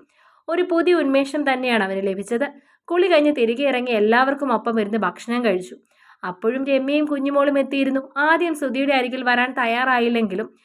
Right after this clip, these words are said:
പിന്നീട് അവനുമായായിരുന്നു അവൾക്ക് അടുപ്പം. കുഞ്ഞുമോൾക്ക് പെട്ടെന്ന് സുധിയെ ഇഷ്ടമായെന്ന് എല്ലാവർക്കും മനസ്സിലായി. വിശേഷങ്ങളൊക്കെ പറഞ്ഞ് എല്ലാവരും ഭക്ഷണം കഴിച്ചു. ഭക്ഷണം കഴിച്ച് നേരെ മുറിയിലേക്ക് ചെന്നിരുന്നു. സുധി കുറച്ചു നേരം ഉറങ്ങട്ടെ എന്ന് എല്ലാവരോടും പറഞ്ഞ് മുറിയടച്ചു.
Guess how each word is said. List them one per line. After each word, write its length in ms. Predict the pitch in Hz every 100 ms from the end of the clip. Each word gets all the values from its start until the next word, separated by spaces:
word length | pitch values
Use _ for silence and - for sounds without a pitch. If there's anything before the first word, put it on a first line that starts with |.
| _ _ -
പിന്നീട് 320 | 359 359 381
അവനുമായായിരുന്നു 800 | 320 294 302 320 320 269 247 247
അവൾക്ക് 340 | 233 208 226 233
അടുപ്പം. 340 | 190 180 190 _ _ _ _ _ _ _ _ _ _ -
കുഞ്ഞുമോൾക്ക് 520 | 285 294 311 320 311
പെട്ടെന്ന് 420 | 277 262 277 294
സുധിയെ 340 | 294 233 247
ഇഷ്ടമായെന്ന് 540 | 247 233 277 240 240 233
എല്ലാവർക്കും 500 | 202 220 247 269 302
മനസ്സിലായി. 460 | 262 226 247 196 - _ _ _ -
വിശേഷങ്ങളൊക്കെ 640 | 202 220 220 277 277 269
പറഞ്ഞ് 320 | 262 262 262 254
എല്ലാവരും 440 | 240 254 262 285
ഭക്ഷണം 380 | 269 277 294 285
കഴിച്ചു. 300 | 269 240 269 269 - - -
ഭക്ഷണം 420 | 302 294 349 339
കഴിച്ച് 260 | 330 277 269
നേരെ 360 | 277 240 254 294
മുറിയിലേക്ക് 500 | 247 220 240 254 285
ചെന്നിരുന്നു. 480 | 269 202 196 190 190
സുധി 300 | - 226 269
കുറച്ചു 420 | 277 269 269 339
നേരം 300 | 302 269 269
ഉറങ്ങട്ടെ 420 | 233 226 247 247
എന്ന് 200 | 277 247
എല്ലാവരോടും 560 | 226 208 226 247 262 262
പറഞ്ഞ് 260 | 247 208 262
മുറിയടച്ചു. 560 | 285 277 240 190 -